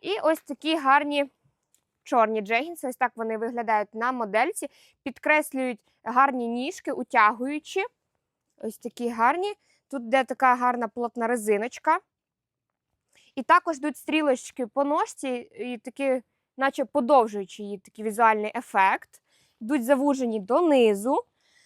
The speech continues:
Сорочечки і легінси будуть як в упаковочці, так і без. Ось такі сорочечки. Ось такі. По розмірам від, е, ікс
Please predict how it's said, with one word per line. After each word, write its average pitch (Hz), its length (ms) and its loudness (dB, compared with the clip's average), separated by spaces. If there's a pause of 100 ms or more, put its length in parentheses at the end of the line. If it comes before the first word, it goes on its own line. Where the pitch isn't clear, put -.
Сорочечки 311 800 0
і 277 300 -4
легінси 285 400 0
будуть 240 280 -8
як 269 160 -4
в 285 40 -8
упаковочці, 254 560 0
так 285 180 0 (140)
і 254 120 -6
без. 202 520 4 (300)
Ось 240 160 -6
такі 233 360 -12
сорочечки. 349 880 -2 (760)
Ось 247 200 -4
такі. 254 440 -6
По 339 140 2
розмірам 311 580 4
від, 262 340 -2
е, 254 240 6
ікс - 240 -12